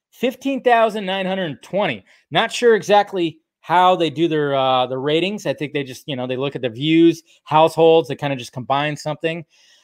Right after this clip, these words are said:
Um, and there you go. And Bob's your fucking uncle right there. So top ten on H B O in the world. Top movies on H B O in twenty twenty-one. Okay.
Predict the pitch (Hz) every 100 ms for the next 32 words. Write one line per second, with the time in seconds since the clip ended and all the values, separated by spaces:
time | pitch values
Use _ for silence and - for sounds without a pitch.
0 | _ 135 135 131 120 110 110 - - 135
1 | 131 127 123 123 127 131 135 160 139 87
2 | - _ _ _ _ 120 110 120 120 110
3 | 127 - 127 135 139 170 151 107 98 101
4 | - 98 95 - 127 104 - _ _ -
5 | 180 214 214 - _ _ - 175 180 180
6 | 151 139 139 135 147 - 151 143 127 117
7 | 190 190 - - _ _ _ _ _ _
8 | - 147 156 - _ _ 143 233 190 139
9 | 135 - _ 135 131 120 - 131 123 123
10 | - 113 117 127 147 254 175 - _ _
11 | _ _ _ - 160 185 214 -